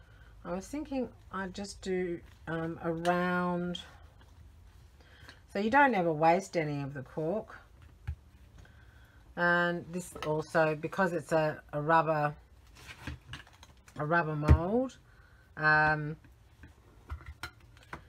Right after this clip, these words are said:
to have some of this in the grooves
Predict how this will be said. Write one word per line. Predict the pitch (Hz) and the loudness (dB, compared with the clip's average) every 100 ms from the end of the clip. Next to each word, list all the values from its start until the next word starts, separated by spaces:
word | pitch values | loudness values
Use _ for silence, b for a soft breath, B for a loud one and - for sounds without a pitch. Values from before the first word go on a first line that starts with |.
| b b b b - - - - - _ - - _ _ _ _ _ _ _ _ _ _ _ _ _ _ _ - | b b b b -20 -20 -20 -20 -20 _ -20 -20 _ _ _ _ _ _ _ _ _ _ _ _ _ _ _ -14
to | 160 | -8
have | 131 151 147 - b b b b b _ - _ b b b b b b - | -6 -6 -8 -14 b b b b b _ -20 _ b b b b b b -20
some | - 180 175 | -4 -2 0
of | 170 | -2
this | 165 - - _ _ _ | -4 -6 -20 _ _ _
in | 170 175 | -6 -4
the | 170 | -2
grooves | 165 190 226 262 277 262 247 - | -2 2 4 4 2 -4 -8 -16